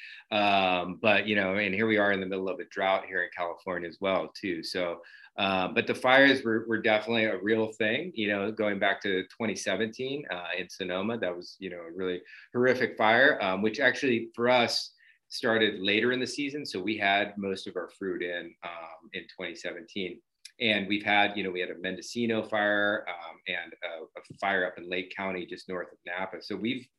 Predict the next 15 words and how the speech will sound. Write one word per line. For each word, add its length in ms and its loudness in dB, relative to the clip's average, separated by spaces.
dealt 220 0
with 240 -4
some 280 -4
kind 180 -2
of 80 -6
fire 480 0
in, 440 -4
in 180 -4
some 220 -4
capacity 800 -4
every 200 -6
single 340 -12
year, 240 -4
but 140 -8
nothing 680 -2